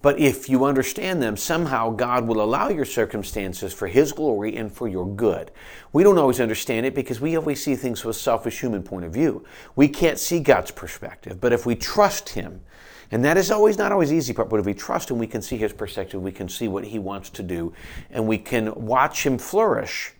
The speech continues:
help us to flourish in the midst of uncomfortable or un-, undesirable circumstances, exactly where Paul saw himself.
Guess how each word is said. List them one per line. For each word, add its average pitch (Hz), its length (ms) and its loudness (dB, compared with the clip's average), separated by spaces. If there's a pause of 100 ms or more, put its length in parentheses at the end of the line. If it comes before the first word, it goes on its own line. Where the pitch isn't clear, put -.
(180)
help - 340 2
us 185 160 2
to 156 100 -4
flourish 104 460 0 (300)
in 120 120 0
the 123 80 4
midst 131 340 2
of 131 440 4
uncomfortable 127 640 0
or 110 260 4
un-, 120 380 0 (420)
undesirable 123 1120 4
circumstances, 95 920 -4 (100)
exactly 101 440 -2
where 92 140 0
Paul 78 380 -6
saw - 240 -6
himself. - 480 -14